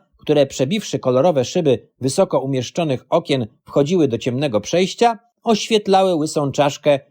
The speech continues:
i uwiędłą szyję starego człowieka. Jego suknia znoszona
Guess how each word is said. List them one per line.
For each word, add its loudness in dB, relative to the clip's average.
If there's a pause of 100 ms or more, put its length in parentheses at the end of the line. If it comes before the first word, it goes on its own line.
i -6
uwiędłą 0
szyję -4
starego -2
człowieka. -6 (440)
Jego 0
suknia -2
znoszona 0